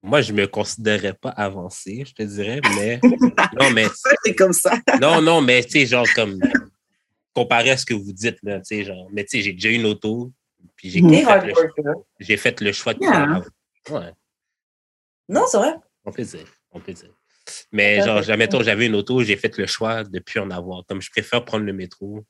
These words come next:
Speaker 1: prendre le bus,
Speaker 2: T'es
Speaker 1: honnêtement,
Speaker 2: responsable. Au moins, you
Speaker 1: que
Speaker 2: know how to, you know.
Speaker 1: que d'avoir un char. To be honest, là, surtout dans cette ville maudite, là. <laughs>
Speaker 2: Yeah, non,
Speaker 3: Mais
Speaker 2: conduire à
Speaker 3: tu vois,
Speaker 2: Montréal,
Speaker 3: c'est
Speaker 2: c'est vraiment un nightmare.
Speaker 1: Non, mais c'est
Speaker 3: Yeah.
Speaker 1: ça. C'est conduire,
Speaker 3: Mais c'est un
Speaker 1: parquer.
Speaker 3: choix, pourquoi ?
Speaker 1: Ouais, c'est un choix.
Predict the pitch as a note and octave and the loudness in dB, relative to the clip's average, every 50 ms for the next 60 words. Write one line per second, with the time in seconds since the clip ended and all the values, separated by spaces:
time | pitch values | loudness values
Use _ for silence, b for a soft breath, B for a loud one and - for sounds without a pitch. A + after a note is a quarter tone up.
0 | _ _ _ G2+ G2+ G2+ F#2+ F2+ F#2 G2 G2 G2 F#2 - - - - _ _ _ | _ _ _ -8 -6 -6 -8 -8 -6 -6 -6 -6 -6 -8 -10 -10 -12 _ _ _
1 | _ _ _ _ - G#3+ G3 F#3 E3+ - F3 F3 D#3 D#3 C#3+ - _ - - G#3+ | _ _ _ _ 2 6 6 6 6 6 4 4 4 2 -4 -4 _ -2 0 0
2 | B3 - _ E3 E3 D#3+ F3+ F#3 F3 E3 D#3+ D#3+ D#3+ E3 E3 D3+ D#3 D3+ D#3 - | 0 2 _ 6 8 8 8 8 8 8 8 10 8 8 6 6 6 4 4 2
3 | - - C#3 C#3 - - _ _ D3+ C3+ C#3+ D3 C3+ B2 A#2 G#2+ A2+ G#2+ G2 G#2 | 2 2 2 2 0 -6 _ _ 4 6 6 6 4 4 4 4 0 0 0 0
4 | G2+ G2 F#2+ F2+ - - G2 - - _ _ _ - - B2 G#2+ A2 A2+ G#2 G2 | -2 -4 -4 -6 -8 -10 -10 -12 -14 _ _ _ -8 -6 -6 -2 0 -2 0 0
5 | F#2+ G#2 A#2 - - A2+ A2+ - A#2 G#2 - B2 A2+ A2 - - G2 G2 G2+ A2 | -4 -6 -6 -6 -10 -10 -8 -8 -8 -8 -6 -6 -4 -4 -4 -4 -6 -4 -4 -4
6 | G#2+ G2 G2 G2+ G2+ G2 F#2+ A2 D3 - - E3 F3+ - - - - - - - | -4 -4 -4 -6 -6 -6 -6 -8 -10 -6 -4 -6 -6 -6 -8 -14 -14 -14 -14 -20
7 | - _ - _ - - - _ _ E3 D#3+ D3+ D3+ D#3 D3+ D3+ G#3+ F3 E3+ F3+ | -20 _ -20 _ -10 -10 -10 _ _ 6 6 8 8 6 6 6 6 6 6 6
8 | G3+ B3 C#4 D4 - - D3+ D#3+ E3 E3+ - - F#3 D3+ C#3+ - D3+ D3+ D#3+ D#3 | 6 6 6 6 6 6 4 4 4 4 2 0 -4 -4 2 4 4 6 8 8
9 | D#3 D3 C#3+ C#3 C3+ C#3 C#3 C3+ C3+ C#3 F#3 - _ _ _ _ _ _ _ A#2 | 8 8 6 6 6 4 4 4 2 -2 -4 -8 _ _ _ _ _ _ _ -4
10 | A2 G#2 G2 F#2+ E3 E3 D#3 D3 C#3 C#3 C3 B2+ - - _ _ A2+ A2 - B2 | -2 -2 -2 0 2 4 6 6 6 4 0 -6 -16 -20 _ _ -4 0 0 0
11 | A2+ G#2+ A2 A#2+ - G3 G3+ - G#3+ G3+ F#3+ A2+ - - A#2+ A#2 B3+ A#3+ A3 G3+ | 0 0 0 4 4 4 6 6 6 6 6 4 2 0 2 4 6 6 6 4
12 | - - - - _ _ F3 E3+ E3 D#3+ - G#2+ G#2 F#2+ - - G#2 F2+ - - | 0 -8 -20 -20 _ _ 2 2 2 0 -2 -2 -2 -2 -4 -8 -10 -10 -10 -16
13 | - A#1+ | -20 -20